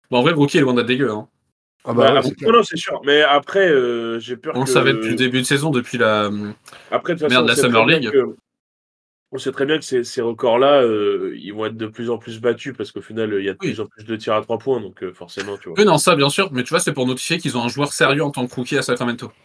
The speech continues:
Speaker 1: Enfin,
Speaker 3: Lui,
Speaker 1: sérieux.
Speaker 3: il est... ah ouais,
Speaker 1: Il dégaine
Speaker 3: carrément.
Speaker 1: beaucoup à trois points, mais en plus
Speaker 3: Ouais,
Speaker 1: de ça,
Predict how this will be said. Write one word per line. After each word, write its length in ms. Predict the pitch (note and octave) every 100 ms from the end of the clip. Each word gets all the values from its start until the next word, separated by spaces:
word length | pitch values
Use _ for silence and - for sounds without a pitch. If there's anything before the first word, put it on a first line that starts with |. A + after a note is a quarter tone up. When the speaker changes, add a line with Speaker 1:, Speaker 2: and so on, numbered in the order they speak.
| _
Speaker 1:
Enfin, 100 | -
Speaker 3:
Lui, 60 | C3
Speaker 1:
sérieux. 240 | D3 A#2+ C#3
Speaker 3:
il 20 | C3
est... 40 | - _ -
ah 120 | C#3+
ouais, 160 | F#3 D#3+
Speaker 1:
Il 60 | C#3
dégaine 160 | C#3+ C#3+
Speaker 3:
carrément. 180 | D3+ C#3+
Speaker 1:
beaucoup 260 | C#3+ -
à 80 | B2+
trois 220 | - B2
points, 260 | D#3 E3+ E3+
mais 80 | B2
en 120 | A#2
plus 120 | C3
Speaker 3:
Ouais, 80 | D3
Speaker 1:
de 60 |
ça, 80 | C3+